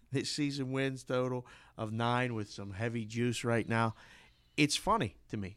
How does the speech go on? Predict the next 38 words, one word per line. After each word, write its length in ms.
actually. 300
I 40
get 160
a 60
laugh 360
out 160
of 100
it 60
all 140
the 80
time, 340
and, 140
um, 380
I 80
said 360
it. 120
We 100
put 240
it 140
up 300
January 580
twenty-fourth, 840
two 140
thousand 380
nineteen, 420
to 80
win 180
the 80
Super 280
Bowl 240
odds. 340
We've 200
taken 320
a 40
bet 240
on 100
the 80
Browns. 540